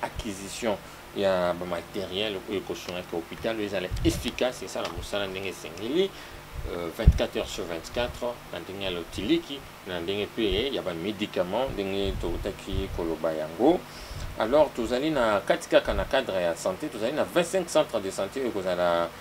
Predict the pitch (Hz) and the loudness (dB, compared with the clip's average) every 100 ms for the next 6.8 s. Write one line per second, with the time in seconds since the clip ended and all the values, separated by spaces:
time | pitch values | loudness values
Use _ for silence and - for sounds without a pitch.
0 | - - - 95 95 - 104 95 92 - | -14 -8 4 6 4 2 -2 0 -2 0
1 | 117 104 104 95 87 85 - - 104 95 | 0 0 0 2 2 2 0 -2 0 0
2 | 104 95 95 107 95 90 101 101 101 95 | 2 2 0 -2 0 -2 -2 -2 0 2
3 | 95 156 180 - - - - - 104 110 | 6 6 4 -4 -14 -16 -14 0 4 4
4 | 98 92 98 104 95 101 92 87 90 92 | 4 2 0 -2 0 2 2 2 0 2
5 | - 123 95 87 - 131 120 117 104 92 | 4 4 4 0 0 2 4 2 2 2
6 | 85 85 131 101 90 82 78 | 0 0 0 2 2 2 2